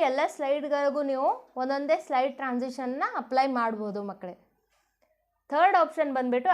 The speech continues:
ಆನಿಮೇಷನ್ ಅಂತ. ಇಲ್ಲಿ ನೋಡ್ಬೋದು ನೀವು ಆನಿಮೇಷನ್ ಅಂತ ಕಾಣಿಸ್ತಾ ಇದೆ. ಇದನ್ನ ನಾನು ಈ ರೀತಿಯಾಗಿ ಕ್ಲಿಕ್ ಮಾಡಿ ಆನಿಮೇಷನ್ನ ನಾವು ಅಕ್ಷರಗಳಿಗೆ ಕೊಡ್ಬೋದು, ಫೋಟೋಸ್‌ಗಳಿಗೆ ಕೊಡ್ಬೋದು,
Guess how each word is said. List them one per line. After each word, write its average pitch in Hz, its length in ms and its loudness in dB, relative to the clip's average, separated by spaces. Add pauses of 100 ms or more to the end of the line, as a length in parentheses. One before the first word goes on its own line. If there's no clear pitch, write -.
(140)
ಆನಿಮೇಷನ್ 269 580 -2
ಅಂತ. 208 140 -6 (220)
ಇಲ್ಲಿ 302 200 -2
ನೋಡ್ಬೋದು 262 380 0 (100)
ನೀವು 277 160 0 (420)
ಆನಿಮೇಷನ್ 302 540 -2
ಅಂತ 262 100 -4 (120)
ಕಾಣಿಸ್ತಾ 220 380 -2
ಇದೆ. - 80 -12 (120)
ಇದನ್ನ 359 200 0 (120)
ನಾನು 311 240 -2
ಈ 285 40 -6 (120)
ರೀತಿಯಾಗಿ 269 480 -2
ಕ್ಲಿಕ್ 247 300 -2
ಮಾಡಿ 214 200 -4 (300)
ಆನಿಮೇಷನ್ನ 330 560 -2 (140)
ನಾವು 254 180 0 (280)
ಅಕ್ಷರಗಳಿಗೆ 285 680 0
ಕೊಡ್ಬೋದು, 247 340 0 (320)
ಫೋಟೋಸ್‌ಗಳಿಗೆ 269 840 0
ಕೊಡ್ಬೋದು, 233 380 -2